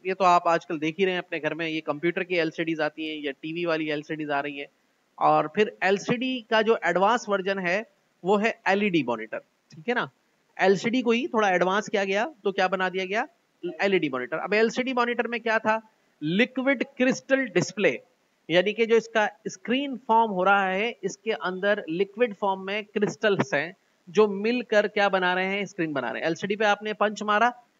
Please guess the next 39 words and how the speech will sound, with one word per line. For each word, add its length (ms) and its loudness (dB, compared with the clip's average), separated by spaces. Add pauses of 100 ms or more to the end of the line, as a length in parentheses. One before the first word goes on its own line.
इसका 360 2 (320)
crystal 360 2
अंदर 200 0
से 100 -4
टूट 220 -4
जाएगा 340 2
और 420 0
screen 400 -6
इसकी 380 -6 (320)
disperse 440 4
हो 100 2
जाएगी, 280 -2
बिखर 280 -2
जाएगी। 380 -8 (440)
तो 80 6
ये 240 0
एलसीडी 500 -4
का, 300 0 (200)
अ, 160 2
टेक्नोलॉजी 640 0
है, 140 -6 (560)
ठीक 160 -2
है। 60 2
उसमें 400 0 (100)
सीआरटी 520 2
में, 200 0 (540)
अ, 260 0
शीशे 360 -2
की 340 -8 (360)
tube 220 2
थी, 320 -2 (220)
इसके 240 0
अंदर 240 0
paper 360 -2
है, 80 -2
crystal 440 -2
है 60 2
उसके 200 -4
अंदर, 240 -4